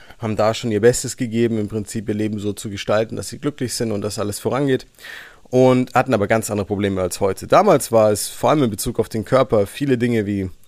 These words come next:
sich, ähm, in wichtigen Meetings unwohl zu fühlen und dadurch vielleicht den Fokus zu verlieren.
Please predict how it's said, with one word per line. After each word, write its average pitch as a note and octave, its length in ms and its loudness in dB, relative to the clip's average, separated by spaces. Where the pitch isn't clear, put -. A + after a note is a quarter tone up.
sich, G#2+ 380 -4
ähm, G2 280 0
in F#2+ 300 -6
wichtigen B2 420 0
Meetings B2 540 0
unwohl A2+ 420 2
zu - 160 -10
fühlen A2+ 400 0
und G2 160 -2
dadurch G2+ 320 4
vielleicht G#2 280 -2
den G2 100 -4
Fokus A#2 400 -4
zu - 100 -8
verlieren. G2 520 -4